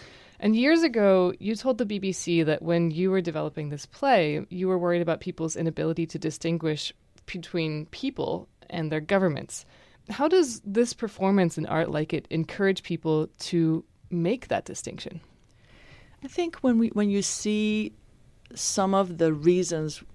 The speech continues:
Speaker 2: for which people emigrate that have not been spoken about very often, um, you realize that it's one thing to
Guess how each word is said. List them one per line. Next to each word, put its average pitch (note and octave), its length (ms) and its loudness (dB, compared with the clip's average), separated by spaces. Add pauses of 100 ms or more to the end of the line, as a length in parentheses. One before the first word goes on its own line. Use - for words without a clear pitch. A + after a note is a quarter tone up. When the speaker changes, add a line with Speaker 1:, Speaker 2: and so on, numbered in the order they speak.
(140)
Speaker 2:
for D#3+ 140 -2
which D#3 320 2
people D#3+ 420 2
emigrate C#3+ 720 0 (300)
that D#3 120 2
have E3+ 160 4
not E3+ 160 2
been E3 140 -2
spoken F#3 440 0
about D#3 260 2
very C#3+ 280 0
often, B2+ 540 -2 (480)
um, C#3+ 440 -2
you F3 180 4
realize F3 640 2
that D3+ 500 -2 (1300)
it's F#3 220 2
one G3 340 2
thing G#3 340 2
to D#3+ 580 2